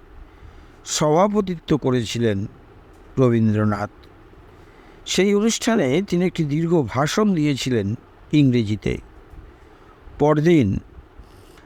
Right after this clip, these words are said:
আনন্দবাজার পত্রিকায় সেই ভাষণের বাংলা অনুবাদ প্রকাশিত হয়, যেখানে তিনি বলেছেন, "পরমহংসদেবকে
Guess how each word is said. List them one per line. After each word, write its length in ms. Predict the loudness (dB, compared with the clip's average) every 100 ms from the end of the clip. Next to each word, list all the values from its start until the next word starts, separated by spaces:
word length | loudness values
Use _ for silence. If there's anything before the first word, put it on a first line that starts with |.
| -10
আনন্দবাজার 720 | -2 0 2 2 2 2 0 0 -2
পত্রিকায় 720 | -4 -2 -4 0 0 -2 -6 -16 -20 -20 -20 -20 -20 -20 -6
সেই 280 | 0 2
ভাষণের 600 | 2 -2 -2 0 0 0 -6 -16 _ -20 -20 -20 -20 -20 -18 -12
বাংলা 720 | -4 0 2 2 2 0 -2 -4
অনুবাদ 520 | 0 0 2 0 -2 -8 -20 -20 -20 -20 -20 -20 -20 -20 -20 -20 -20 -20 -20 -20 -20 -6 0
প্রকাশিত 540 | 2 2 0 0 0
হয়, 400 | 2 2 0 -2 -8 -18 -20 -20 -20 -20 -20 -20 -20 -20 -20 -20 -20 -20 -12 -4
যেখানে 440 | 0 2 2 2
তিনি 240 | 2 4 4
বলেছেন, 640 | 2 0 0 -2 -2 -4 -10 -20 -20 -20 -20 -20 -20 -20 -20 -20 -20 -6
"পরমহংসদেবকে 1200 | 0 2 2 4 4 2 0 0 -2 -4 -4 -4